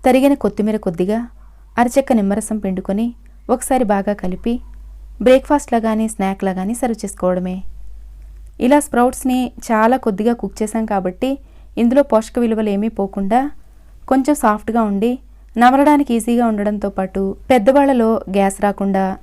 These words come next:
చిన్నపిల్లలకి టేస్టీగా ఉండి ఇష్టంగా తింటారు.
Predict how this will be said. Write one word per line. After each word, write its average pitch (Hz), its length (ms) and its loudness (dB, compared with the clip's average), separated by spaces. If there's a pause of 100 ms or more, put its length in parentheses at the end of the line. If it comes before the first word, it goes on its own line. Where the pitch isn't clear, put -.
(240)
చిన్నపిల్లలకి 262 680 2 (380)
టేస్టీగా 214 520 0
ఉండి 196 280 -2 (260)
ఇష్టంగా 214 360 -4
తింటారు. 196 440 -4